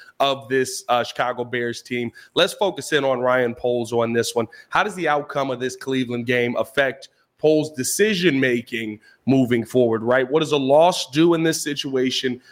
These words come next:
What does a win do in this situation? Because I do think that there is something to be said about now when you start to see,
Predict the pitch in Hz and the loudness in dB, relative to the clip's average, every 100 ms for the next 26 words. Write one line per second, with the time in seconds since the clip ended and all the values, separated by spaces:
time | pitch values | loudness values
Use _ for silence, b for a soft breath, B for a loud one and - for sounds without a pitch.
0 | b - 139 131 127 131 135 127 123 117 | b 0 0 2 0 2 2 2 0 0
1 | 117 113 120 - 120 120 117 131 139 127 | -2 -4 -6 -4 -2 -2 -2 -2 0 2
2 | 131 131 160 - 143 135 127 120 127 127 | 0 0 -2 0 0 2 -2 2 2 2
3 | 123 123 - 113 120 127 123 120 117 - | 2 2 2 0 0 0 2 2 2 2
4 | 117 113 113 B B B 117 123 120 120 | 2 0 -4 B B B 0 2 0 -2
5 | - _ _ 117 143 160 160 147 139 185 | -6 _ _ -2 0 2 0 -2 -4 -8
6 | - 170 160 160 156 - 139 127 | -2 0 0 -2 -8 -4 -4 -4